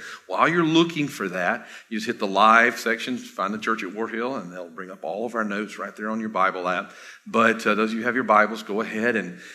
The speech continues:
and get those ready. And as we're preparing, uh, for the Word, 'cause the Word is what washes us. Amen? Okay.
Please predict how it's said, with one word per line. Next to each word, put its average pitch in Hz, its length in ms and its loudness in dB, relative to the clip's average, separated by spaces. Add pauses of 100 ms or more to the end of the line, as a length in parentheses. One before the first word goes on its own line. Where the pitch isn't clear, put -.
(140)
and 98 180 -4
get 110 160 -8
those 127 220 0
ready. 107 500 2
And 104 160 -6
as 110 220 -6
we're 170 180 4
preparing, 165 680 2
uh, 92 280 -10
for 101 180 -10
the 85 160 -10 (140)
Word, 104 480 6
'cause - 160 -6
the 107 80 -2
Word 127 500 12
is 98 140 -2
what 98 180 0
washes 101 460 6
us. 76 180 -12
Amen? 127 440 6 (3500)
Okay. 95 300 -4